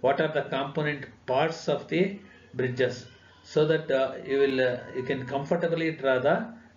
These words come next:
details. Thank you for, uh, viewing this session. Next session, I will take a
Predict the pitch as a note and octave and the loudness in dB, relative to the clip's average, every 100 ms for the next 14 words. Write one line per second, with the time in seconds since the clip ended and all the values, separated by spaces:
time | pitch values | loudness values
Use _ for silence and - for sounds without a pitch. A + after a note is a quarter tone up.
0 | _ B2+ B2 B2 A2+ - - - _ _ | _ 0 2 2 0 -6 -14 -20 _ _
1 | - - - _ - - - - - - | -20 -20 -20 _ -20 -20 -20 -20 -20 -2
2 | E3 F3 F3+ F3+ F3+ E3 D3+ C#3 B2+ - | 0 2 2 2 2 2 2 2 0 -4
3 | - C3 D#3 D#3+ D3 D3 D3+ D3 C3+ F3 | -10 0 2 2 0 -2 0 0 0 0
4 | G#3 - - _ - - - - C#3 F#3+ | -2 -4 -12 _ -20 -20 -20 -12 0 0
5 | G3 - E3+ - F3+ D#3 E3+ - - _ | 0 0 0 2 0 0 -6 -10 -16 _
6 | - - C#3+ D3+ C#3+ E3 E3 D#3 D3 C#3+ | -20 -2 2 2 2 2 4 2 2 -2